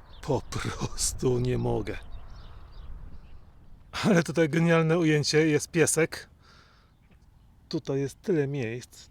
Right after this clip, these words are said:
tutaj jest tyle miejsc, żeby to wszystko zejść, to potrzeba <laughs> tak wiele czasu, ale następnym razem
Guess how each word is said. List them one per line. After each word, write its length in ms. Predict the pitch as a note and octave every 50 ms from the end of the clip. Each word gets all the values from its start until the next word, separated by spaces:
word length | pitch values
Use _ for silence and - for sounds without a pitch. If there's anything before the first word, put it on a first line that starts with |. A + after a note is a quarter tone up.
| _ -
tutaj 400 | - E3+ - - - G#2+ A#2 D3
jest 200 | D3 C3 A#2 - - - -
tyle 240 | E3+ D#3 D3 B2 A2
miejsc, 460 | A#2 B2+ C3 C3+ C3 - - - - - - - - - - - _ _ -
żeby 220 | E3 C#3 C3 A#2+ B2
to 100 | - B2
wszystko 340 | - D#3 C#3 - - D3
zejść, 380 | A#2+ A#2 C3 A#2+ B2+ B2 - -
to 140 | - C3+ -
potrzeba 460 | - - - - D3 B2+ C3 D#3 C3 - - - -
<laughs> 200 | - - - _
tak 280 | - E3 E3+ E3+ B2+ C3
wiele 360 | A2+ C3 D#3+ D#3+ D3 C#3 C3+
czasu, 540 | - - - C#3+ C3 - - - C#3+ D3 C#3
ale 200 | B2+ C#3 - - - - - - - - - _ - -
następnym 520 | B2+ A2 - - - C3+ A#2+ A2 A#2+ A#2
razem 420 | B2 B2 B2 G#2 A#2+ A#2 B2+ B2